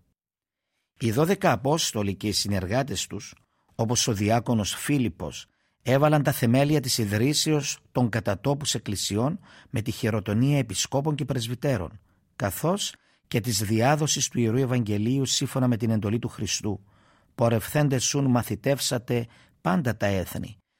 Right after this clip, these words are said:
βαπτίζοντες αυτούς εις το όνομα του Πατρός και του Υιού και του Αγίου Πνεύματος".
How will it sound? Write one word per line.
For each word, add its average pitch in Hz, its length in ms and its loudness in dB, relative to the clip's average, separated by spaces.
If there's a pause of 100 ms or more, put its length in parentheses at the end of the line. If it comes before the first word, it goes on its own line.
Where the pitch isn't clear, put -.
(160)
βαπτίζοντες 123 640 0
αυτούς 147 640 -2
εις - 240 0
το 117 220 2
όνομα 135 340 4
του 120 120 -10
Πατρός 110 640 -4 (260)
και 120 140 0
του 113 160 -2
Υιού 117 260 2
και 127 120 -6
του - 140 -2
Αγίου 104 240 -2
Πνεύματος". 95 760 -6